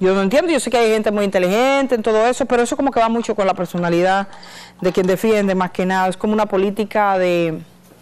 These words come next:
una política extraña de en los medios resolver de esa manera y, y de verdad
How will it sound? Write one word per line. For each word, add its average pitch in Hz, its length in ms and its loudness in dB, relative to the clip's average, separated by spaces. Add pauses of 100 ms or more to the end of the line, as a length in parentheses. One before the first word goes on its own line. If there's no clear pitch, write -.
(200)
una 370 180 0
política 320 400 -2
extraña 165 440 -2
de 165 320 0 (400)
en 190 140 0
los 196 80 2
medios 302 680 2
resolver 220 460 0
de 240 100 0
esa 233 160 -4
manera 320 420 0
y, 214 280 0 (440)
y 208 40 -2
de 220 80 2
verdad 233 380 0